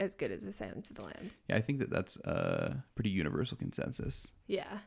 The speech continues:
Speaker 2: Um, it's not nearly well as written. Uh, Anthony Hopkins does a great job.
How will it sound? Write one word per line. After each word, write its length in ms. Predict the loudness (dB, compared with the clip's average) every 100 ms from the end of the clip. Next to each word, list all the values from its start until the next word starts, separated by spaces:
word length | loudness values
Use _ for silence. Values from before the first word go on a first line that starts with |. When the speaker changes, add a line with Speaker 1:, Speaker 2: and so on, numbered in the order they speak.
| -6 4
Speaker 2:
Um, 360 | 6 6 6 2 -4 _ _ -20 -20 -20 -20 _ _ _
it's 480 | 8 8 6 0 -2 4
not 380 | 8 10 8 4 -12 _ _ _ _ _ _ _ -20 _ _
nearly 320 | 8 10 10
well 280 | 10 10 8
as 180 | 6 4
written. 540 | 4 6 6 6 4 0 -12 -20 -20 -20 -20 -20 _ _ _ _ _ _ _ _ _ 2
Uh, 380 | 4 6 4 6
Anthony 260 | 4 6 6
Hopkins 380 | 6 6 4 4
does 100 | 4
a 40 |
great 200 | 4 6
job. 320 | 6 6 4